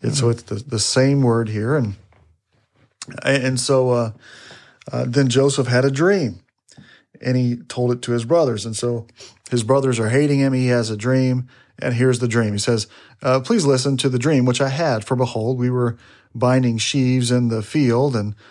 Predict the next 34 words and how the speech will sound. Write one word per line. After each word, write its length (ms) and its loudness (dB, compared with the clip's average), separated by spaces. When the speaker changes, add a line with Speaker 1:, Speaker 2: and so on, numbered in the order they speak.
Speaker 1:
lo, 300 0
my 200 0
sheaf 340 -2
rose 300 0
up 340 2
and 200 -4
stood 280 0
erect, 540 -2
a-, 320 2
and 480 0
behold, 560 0
your 220 0
sheaves 340 -4
gathered 400 2
around 320 2
it 100 0
and 180 -2
bowed 300 0
down 400 -2
to 100 -10
my 200 -4
sheaf." 260 -4
Then 140 0
the 60 0
brothers 360 2
said 160 0
to 60 -2
him, 220 -2
"Are 100 4
you 240 2
actually 560 -2
going 420 0
to, 380 0
uh, 340 -4